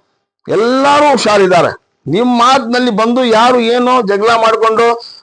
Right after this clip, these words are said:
ಊರ್ಗೆ ಬೆಂಕಿ ಹಾಕಲ್ಲ. ಈಗ ಎಲ್ಲ ಹುಷಾರಿದ್ದಾರೆ.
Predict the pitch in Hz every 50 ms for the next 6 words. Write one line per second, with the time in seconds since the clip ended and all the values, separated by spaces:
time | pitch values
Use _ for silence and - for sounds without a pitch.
0 | _ - 139 165 214 247 240 240 202 226 233 226 208 185 160 180 190 185 262 262
1 | 247 233 226 254 247 247 254 254 247 247 254 247 240 226 190 156 - - 120 135
2 | 170 208 240 233 233 214 220 226 240 240 233 233 233 233 233 226 196 156 -